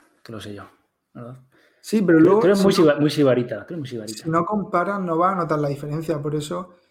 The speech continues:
Speaker 2: yo no le pondría demasiadas pegas a un móvil por el, por el procesador.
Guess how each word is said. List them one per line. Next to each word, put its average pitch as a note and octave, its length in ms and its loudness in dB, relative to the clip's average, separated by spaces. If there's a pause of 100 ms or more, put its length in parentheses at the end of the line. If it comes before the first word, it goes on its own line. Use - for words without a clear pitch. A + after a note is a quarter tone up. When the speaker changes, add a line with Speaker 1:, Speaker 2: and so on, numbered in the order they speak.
(240)
Speaker 2:
yo E3 360 2
no F3+ 120 2
le F#3+ 140 2
pondría D#3 580 4
demasiadas D3 500 -2
pegas D3 320 -2
a D3 60 -4
un D3 320 -4
móvil D3 360 -2
por D3 200 -4
el, D#3 520 -6
por D#3 160 2
el D3 40 -4
procesador. D3+ 680 -2